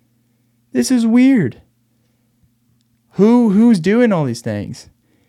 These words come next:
All the alcohol's gone, but the, the counter's there.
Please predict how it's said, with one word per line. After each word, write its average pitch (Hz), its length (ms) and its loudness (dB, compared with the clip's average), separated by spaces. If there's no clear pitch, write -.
All 185 180 8
the 196 160 2
alcohol's 165 640 6
gone, 185 400 4
but 101 160 -4
the, 110 100 -6
the 110 220 -10
counter's 233 500 0
there. 226 420 2